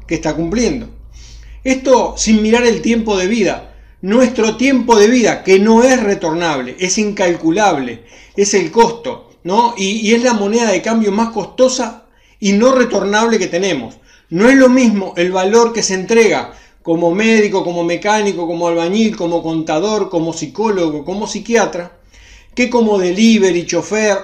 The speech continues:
Uber, transportista, sin mirar claro el valor de nuestro tiempo de vida, el valor del vehículo y carga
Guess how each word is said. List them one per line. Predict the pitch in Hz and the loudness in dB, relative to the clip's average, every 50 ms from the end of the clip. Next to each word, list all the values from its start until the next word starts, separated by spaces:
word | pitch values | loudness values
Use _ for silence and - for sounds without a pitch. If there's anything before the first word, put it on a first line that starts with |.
| - - - | -8 -6 -2
Uber, | 226 226 233 208 175 170 160 160 160 160 - - _ _ _ _ _ | 2 2 4 4 2 2 0 -2 -6 -10 -16 -20 _ _ _ _ _
transportista, | - 190 180 170 - - 185 170 165 156 - - 233 240 226 220 - - - 156 156 - - _ _ _ _ _ _ | -6 -4 -4 -4 -2 0 2 2 2 2 0 -2 -2 -2 -2 -2 -4 -6 -8 -8 -8 -10 -14 _ _ _ _ _ _
sin | - - - 226 247 247 240 233 | -6 -2 0 2 4 4 4 4
mirar | 226 226 226 240 240 233 226 | 4 4 4 4 2 0 -2
claro | - 220 214 226 220 214 220 226 220 - - - | -2 -2 0 0 2 0 0 -4 -6 -8 -6 -2
el | 185 190 196 | -2 -2 0
valor | 190 196 185 185 202 226 233 233 220 | 0 0 0 2 2 4 4 4 4
de | 208 202 | 2 0
nuestro | 185 190 190 165 160 - 175 175 - - | -2 -2 -4 -4 -4 -4 -2 -2 -2 -2
tiempo | - 208 220 220 208 202 175 - 180 170 | -2 0 0 0 0 0 -2 -2 0 2
de | 165 165 | 2 2
vida, | 180 214 202 175 143 127 113 - - _ - | 0 0 0 -2 -2 -4 -6 -10 -16 _ -2
el | 190 190 202 196 | 0 2 2 2
valor | 196 196 190 185 196 214 226 247 247 | 2 0 0 2 2 2 2 2 2
del | 240 226 220 214 | 4 2 4 4
vehículo | 196 202 202 208 233 240 220 220 - 196 190 208 220 214 - - | 4 4 4 4 4 2 0 0 0 0 0 0 0 -4 -6 -4
y | 220 208 196 - | -4 -2 -2 -2
carga | 208 202 202 214 233 226 208 175 160 190 196 196 - | -2 0 2 2 2 2 0 -2 -2 -4 -6 -6 -10